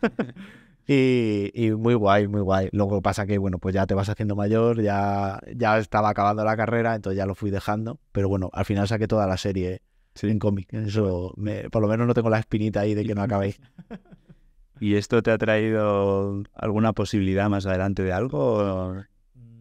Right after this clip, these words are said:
Speaker 1: Bueno, eh, colaboré con algunas revistas y tal, y te das cuenta que al final, pues, eh, en todos los sitios hay cosas turbias.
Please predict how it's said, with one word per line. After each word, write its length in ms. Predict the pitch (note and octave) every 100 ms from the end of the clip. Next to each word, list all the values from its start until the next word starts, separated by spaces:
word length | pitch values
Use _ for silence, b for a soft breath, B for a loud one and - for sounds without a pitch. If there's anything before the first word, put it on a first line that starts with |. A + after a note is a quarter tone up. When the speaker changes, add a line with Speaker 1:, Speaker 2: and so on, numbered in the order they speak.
| A#2
Speaker 1:
Bueno, 460 | A2+ A#2 D3 C3+ C#3+
eh, 380 | A2+ A2+ A2 G#2+
colaboré 400 | G2+ A2 G#2 G#2
con 120 | A#2+ B2+
algunas 320 | B2 C3 B2
revistas 580 | B2 C#3 D3 C#3 C3 B2+
y 80 |
tal, 320 | A#2+ C#3 C#3 A2+
y 60 |
te 120 | F#2+
das 160 | G2 G2+
cuenta 360 | - G#2 G#2+ G#2+
que 160 | G#2+
al 80 | G2+
final, 400 | - G2 G2 G2
pues, 300 | G2 F#2 -
eh, 160 | G#2 - - - -
en 120 | G#2+
todos 140 | G2+ G2+
los 120 | G2
sitios 320 | G2 G2 F2+
hay 260 | F#2 F2+ F2
cosas 320 | F#2 F2+ F2
turbias. 420 | F2+ E2 F2 F2+